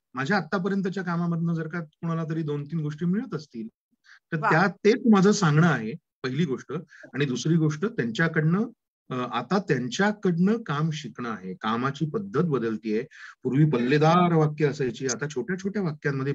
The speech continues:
Speaker 1: पॉजमध्ये, अ, मंडळी काम करतात.
Speaker 2: बरोबर.
Speaker 1: अ, ह्या सगळ्यामध्ये मला असं वाटतं की आपण त्यांच्याकडनं जास्त शिकलं पाहिजे.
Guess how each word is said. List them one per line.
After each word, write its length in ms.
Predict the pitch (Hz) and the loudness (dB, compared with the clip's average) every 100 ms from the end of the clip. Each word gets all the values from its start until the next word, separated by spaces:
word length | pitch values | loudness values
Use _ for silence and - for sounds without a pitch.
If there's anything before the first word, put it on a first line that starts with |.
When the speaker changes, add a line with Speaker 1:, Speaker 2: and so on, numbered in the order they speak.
| 143 | -4
Speaker 1:
पॉजमध्ये, 520 | 127 156 160 151 165 - - - - | -2 0 2 2 0 -4 -20 -16 -2
अ, 220 | 131 127 | 0 0
मंडळी 380 | 135 123 127 123 | 0 -2 -2 -2
काम 280 | 123 110 110 | -2 -4 -6
करतात. 340 | 104 92 95 - _ _ _ _ _ _ _ - | -8 -10 -14 -14 _ _ _ _ _ _ _ -10
Speaker 2:
बरोबर. 180 | 233 110 | -6 -4
Speaker 1:
अ, 220 | 104 104 98 95 104 101 | -4 -6 -8 -10 -8 -6
ह्या 380 | 107 101 123 170 | -6 -2 0 2
सगळ्यामध्ये 640 | 156 135 147 131 123 151 - _ | 2 0 0 -2 -4 -6 -10 _
मला 180 | 117 127 | -10 -8
असं 180 | 127 135 | -6 -6
वाटतं 260 | 120 - | -6 -8
की 80 | 131 | -8
आपण 220 | 120 123 | -6 -6
त्यांच्याकडनं 580 | 123 110 107 - 120 117 | -4 -4 -4 -4 -2 -2
जास्त 240 | 113 107 147 | -4 -4 -6
शिकलं 320 | 151 - 139 | -4 -6 -6
पाहिजे. 340 | 127 113 120 | -4 -6 -6